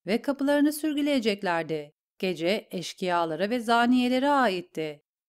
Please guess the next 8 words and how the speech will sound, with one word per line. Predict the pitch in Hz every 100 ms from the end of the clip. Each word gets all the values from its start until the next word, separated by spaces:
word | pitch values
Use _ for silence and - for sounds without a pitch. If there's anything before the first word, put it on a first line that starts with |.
| _ -
"Darian'ın | 208 214 196 180 170 226
yeni | 247 180 208
arkadaşları | 220 170 - 165 165 - 170 202 202
var," | 170 160 160 - _ _ _ -
diye | 202 175 196
düşündü | 240 262 311 311
Sam | 330 320 269
kederle. | 240 190 175 165 160 151 147